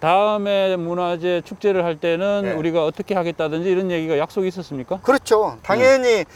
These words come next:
Speaker 2: 그 당시 참석했던 의원들 앞에서
Speaker 1: 음.
Speaker 2: 공주시가 올해만 이렇게 수문을 닫아주면
Speaker 1: 음.
Speaker 2: 내년부터는 수문이 개방된 상태로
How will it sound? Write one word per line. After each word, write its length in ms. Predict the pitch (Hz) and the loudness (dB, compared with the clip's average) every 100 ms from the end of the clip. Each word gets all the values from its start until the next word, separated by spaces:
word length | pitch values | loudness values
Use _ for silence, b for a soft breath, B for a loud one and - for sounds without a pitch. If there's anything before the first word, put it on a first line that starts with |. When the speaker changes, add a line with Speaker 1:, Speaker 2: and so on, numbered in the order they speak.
| B - | B 4
Speaker 2:
그 480 | 196 208 202 185 - | 8 10 8 6 0
당시 300 | 196 214 226 | -8 -6 -8
참석했던 840 | - 247 233 247 226 202 226 220 170 | -6 -8 -2 2 2 2 0 -2 -4
의원들 640 | 160 190 214 202 190 156 | 0 4 4 2 0 0
앞에서 600 | 139 160 143 185 127 92 131 | 2 0 2 2 2 -2 -6
Speaker 1:
음. 20 | |
Speaker 2:
공주시가 580 | 131 117 175 196 196 190 b b 127 | -4 -2 -4 2 4 4 b b 2
올해만 480 | 151 202 196 190 | 4 4 2 0
이렇게 320 | 156 165 180 160 | -2 -4 -4 -4
수문을 320 | 190 185 180 | -6 -10 -8
닫아주면 720 | 135 147 151 143 165 160 107 | -2 2 2 0 -4 -4 -4
Speaker 1:
음. 400 | 139 127 107 87 | -4 -2 -4 -8
Speaker 2:
내년부터는 840 | 123 151 190 202 180 156 175 180 185 | -6 -6 -6 -6 -6 -8 -8 -6 -8
수문이 360 | - 196 196 180 | -10 -12 -12 -8
개방된 580 | 147 147 160 156 156 | -4 -2 -2 -2 -2
상태로 720 | 143 151 147 165 151 151 180 | -2 -8 -4 0 2 2 0